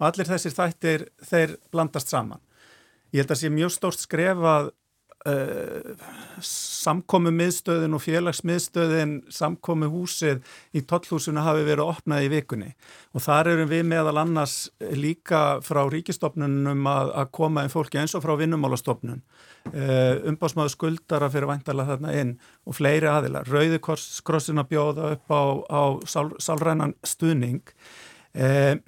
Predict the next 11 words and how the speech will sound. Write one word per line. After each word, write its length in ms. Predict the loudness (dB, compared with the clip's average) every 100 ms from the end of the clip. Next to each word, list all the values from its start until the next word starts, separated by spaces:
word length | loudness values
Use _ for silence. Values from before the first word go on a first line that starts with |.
| -4 0
<clears throat> 360 | 4 6 6 4
síðan 240 | 2 2
þegar 160 | 2 0
það 80 | 0
kemur 240 | 2 2
á 80 | 2
afkomunni, 460 | 2 0 2 2
þá 100 | 0 -2
settum 420 | 0 -2 0 0
við 160 | 0 0
þetta 460 | -2 -2 0 0 0